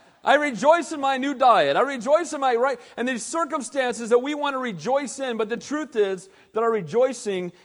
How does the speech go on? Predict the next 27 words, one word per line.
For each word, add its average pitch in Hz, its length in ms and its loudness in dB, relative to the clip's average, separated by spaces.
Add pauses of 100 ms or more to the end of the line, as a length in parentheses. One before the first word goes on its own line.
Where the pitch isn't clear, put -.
needs 190 280 -6
to 190 120 -4
be 214 560 -8 (160)
in 175 240 -2
the 165 140 6
Lord. 156 600 4 (420)
That 175 120 4
as 214 120 4
they 220 120 2
ministered 247 600 -2
to 233 120 -4
the 185 220 2 (200)
physical 240 460 0
needs 226 340 -2
early 233 240 6
on 226 180 2
in 208 60 -6
his 180 180 -4
ministry, 220 520 -4 (160)
he 240 120 -4
was 233 200 -2
rejoicing 185 1000 -2 (200)
that 185 160 -2
God 175 220 4
had 214 180 -2
used 226 500 -6
them 156 400 -4